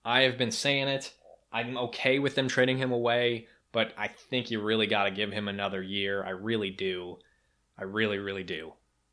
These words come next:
I like Lonzo. I mean, he's good at defense. Again, all these things that S V G emphasized is he's good at, he's a good passer. He's pretty good at defense, and he makes the three when he's open. <laughs>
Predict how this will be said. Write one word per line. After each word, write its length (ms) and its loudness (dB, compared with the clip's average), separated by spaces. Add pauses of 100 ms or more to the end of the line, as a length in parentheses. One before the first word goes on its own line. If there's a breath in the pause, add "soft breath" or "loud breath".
(640)
I 140 6
like 240 8
Lonzo. 500 4
I 40 2
mean, 120 -2
he's 120 -6
good 180 2
at 120 -4
defense. 440 -2
Again, 380 0
all 160 -4
these 160 0
things 240 -2
that 140 0
S 160 -2
V 140 -4
G 480 0 (340 loud breath)
emphasized 840 2
is 180 -4
he's 200 -6
good 240 4
at, 200 0
he's 120 -4
a 60 2
good 280 2
passer. 640 0
He's 160 -10
pretty 280 -4
good 200 4
at 140 -2
defense, 580 -2
and 100 -4
he 60 0
makes 300 0
the 120 -8
three 460 -4 (300)
when 120 0
he's 120 2
open. 400 2
<laughs> 60 -20